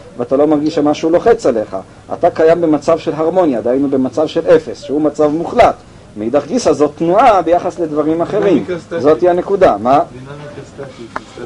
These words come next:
Speaker 1: זה לא דינמיקה סטטית, זה בעצם מצב שהוא מעבר ל-, לזמן ולמקום גם יחד. זה בעצם היכולת להיות עם עצמך.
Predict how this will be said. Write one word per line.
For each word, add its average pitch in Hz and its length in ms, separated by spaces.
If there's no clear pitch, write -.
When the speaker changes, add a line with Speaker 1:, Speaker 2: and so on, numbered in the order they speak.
Speaker 1:
זה 123 180
לא 147 140
דינמיקה 160 480
סטטית, 254 460
זה 127 120
בעצם 151 420
מצב 160 240
שהוא 151 240
מעבר 151 840
ל-, 143 460
לזמן 151 380
ולמקום 139 520
גם 135 200
יחד. 110 320
זה 143 120
בעצם 170 320
היכולת 180 440
להיות 160 260
עם 156 120
עצמך. 143 420